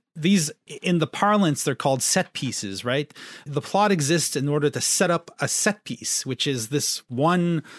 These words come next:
scene where it, it has tremendous verticality.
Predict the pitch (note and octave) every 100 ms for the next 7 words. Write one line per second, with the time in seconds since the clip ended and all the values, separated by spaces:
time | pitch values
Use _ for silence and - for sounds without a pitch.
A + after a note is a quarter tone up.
0 | - - - - G#3 G3+ E3+ A#2+ A2+ A#2+
1 | C3+ C3 - _ - D3+ - - C3+ D3
2 | D3 - - E3+ E3+ F#3 F#3+ D#3 C3 A#2
3 | D#3 D#3+ - D3 D3+ C#3+ G2+ -